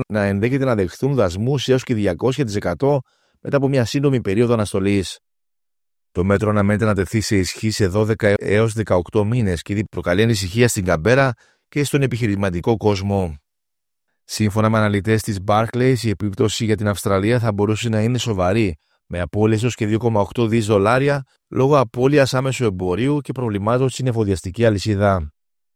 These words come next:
Οι Ηνωμένες Πολιτείες αποτελούν τη μεγαλύτερη αγορά φαρμάκων για την Αυστραλία, καλύπτοντας το τριάντα οκτώ τοις εκατό του κλάδου.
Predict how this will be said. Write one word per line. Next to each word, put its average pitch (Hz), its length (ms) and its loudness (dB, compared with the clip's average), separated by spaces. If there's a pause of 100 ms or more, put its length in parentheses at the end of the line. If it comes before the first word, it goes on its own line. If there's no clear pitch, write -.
(400)
Οι 90 120 -2
Ηνωμένες 95 420 0
Πολιτείες 98 460 0
αποτελούν 98 480 -2
τη 104 120 -2
μεγαλύτερη 101 320 2
αγορά 95 280 2
φαρμάκων 104 460 -2
για 101 100 0
την 87 100 -4
Αυστραλία, 85 460 -2
καλύπτοντας 123 640 0 (260)
το 127 120 -4
τριάντα 117 260 0
οκτώ 101 120 -2
τοις 139 120 -2
εκατό 110 240 0
του 113 100 -2
κλάδου. 98 580 0